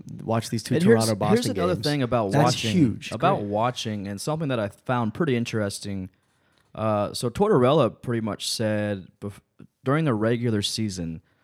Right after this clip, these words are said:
Speaker 2: the team never really watches tape of other teams because there's just so many games that it just doesn't matter. And that coming into the Tampa Bay series, they sat down, they watched tape. So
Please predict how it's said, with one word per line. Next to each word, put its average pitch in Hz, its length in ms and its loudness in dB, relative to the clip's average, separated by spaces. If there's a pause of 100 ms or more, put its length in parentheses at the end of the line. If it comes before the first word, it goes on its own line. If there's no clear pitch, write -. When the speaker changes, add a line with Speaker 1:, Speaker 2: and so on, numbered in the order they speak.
(480)
Speaker 2:
the 113 100 -4
team 143 480 2
never 120 220 4
really 120 240 4
watches 98 420 -2
tape 95 280 -8
of 85 100 -12
other 73 160 -10
teams 92 340 -8
because - 260 -10
there's 101 200 -6
just 90 200 -6
so 107 160 -2
many 139 200 0
games 101 640 -6 (180)
that 95 400 -6
it 101 60 -8
just 110 160 -6
doesn't 95 260 -4
matter. 85 480 -12 (580)
And 107 180 -4
that - 100 -6 (500)
coming 131 300 2
into 123 160 0
the 104 40 -4
Tampa 110 260 -2
Bay 127 200 0
series, 107 460 0
they 101 160 -4
sat 98 260 -4
down, 98 240 -2
they 90 80 -4
watched 87 380 -8
tape. - 320 -10 (480)
So 101 460 -4